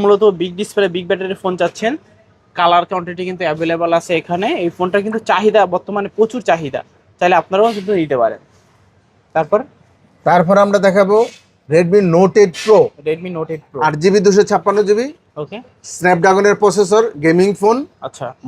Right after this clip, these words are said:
Speaker 2: মাত্র নয় হাজার পাঁচশো টাকা।
Speaker 1: নয় হাজার পাঁচশো
Speaker 2: বক্স
Speaker 1: টাকা।
Speaker 2: চার্জার সহ।
Speaker 1: আচ্ছা, বক্স এবং চার্জার সহকারে Redmi Note eight
Speaker 2: কালার
Speaker 1: Pro।
Speaker 2: চাইলে কালার পাবেন।
Speaker 1: দেখতে পাচ্ছেন, এখানে কিন্তু আরো কালার কোয়ান্টিটি অ্যাভেলেবল আছে। এখন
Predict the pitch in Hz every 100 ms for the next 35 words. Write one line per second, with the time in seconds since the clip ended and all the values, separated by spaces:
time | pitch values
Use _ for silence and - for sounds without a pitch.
0 | 160 208 - 208 202 190 185 190 175 175
1 | 147 110 - 151 151 165 156 156 131 160
2 | 151 185 180 196 196 165 120 - _ -
3 | 127 - 135 139 147 165 156 160 151 156
4 | 165 151 180 196 156 160 165 151 170 170
5 | 180 185 185 185 180 160 165 139 - _
6 | - 151 165 170 202 185 208 214 220 202
7 | 180 208 202 208 214 202 - 208 170 190
8 | 208 214 175 - 226 220 160